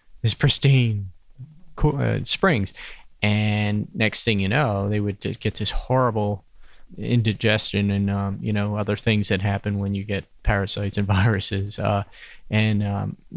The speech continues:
and mostly it's e-, extreme distress and weight loss. So you, you'd really feel horrible. And, uh, and they never figured it out. But, well, what it was, was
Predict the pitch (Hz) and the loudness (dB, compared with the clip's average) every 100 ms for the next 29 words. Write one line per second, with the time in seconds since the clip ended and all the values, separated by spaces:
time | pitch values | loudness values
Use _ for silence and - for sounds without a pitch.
0 | - 113 101 104 117 - 107 101 - - | -10 -4 -2 0 2 0 -2 -2 -4 -6
1 | - - 110 - - - 120 120 107 98 | -8 -10 -12 -4 -4 0 0 2 0 0
2 | 98 - - 92 90 - - - - 117 | 0 0 0 -2 0 -2 -4 -8 -6 0
3 | 107 98 110 107 101 98 98 - - - | 2 2 2 0 -2 -4 -4 0 0 -2
4 | - - - - - 113 104 104 107 104 | -10 -20 -20 -4 0 2 2 0 -2 -4
5 | - 104 98 120 123 101 95 110 98 101 | -2 0 2 2 4 2 0 0 0 0
6 | 101 98 98 98 95 - 101 98 98 98 | 0 -2 -4 -8 -8 -6 -2 0 -2 -4
7 | 101 101 98 92 - 107 107 120 120 104 | -6 -8 -8 -10 -6 0 2 2 0 -2
8 | - 110 101 110 117 98 - 98 98 107 | -2 0 0 2 2 0 0 -2 0 0
9 | 104 113 92 98 120 110 - 107 107 | 2 0 0 0 0 0 -2 -4 -4